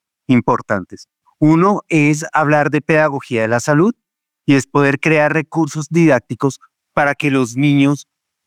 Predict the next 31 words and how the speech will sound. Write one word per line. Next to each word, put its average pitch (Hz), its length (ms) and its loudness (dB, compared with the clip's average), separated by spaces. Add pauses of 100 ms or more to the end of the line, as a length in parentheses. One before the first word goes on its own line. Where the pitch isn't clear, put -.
(140)
reconozcan 160 880 0
su 196 120 -6
cuerpo 143 500 -2
desde 135 460 0
su 143 140 -2
diagnóstico 131 640 0
y 165 100 0
tratamiento 143 880 0 (160)
y 151 120 0
se - 140 0
pueda 135 220 0
promover 156 640 0
el 147 180 2
autocuidado 139 880 0 (320)
y 143 120 2
mejorar 127 480 2
la 135 140 0
adherencia 127 500 -2
a - 20 -4
los 117 180 -6
tratamientos. 127 840 -2 (520)
Y 160 80 0
uno 147 160 2
creería 165 420 0
que - 120 -6
ahí 156 140 2
los 135 220 -2
profes 151 480 -4
y 165 40 0
la 151 140 0
pedagogía 123 640 -2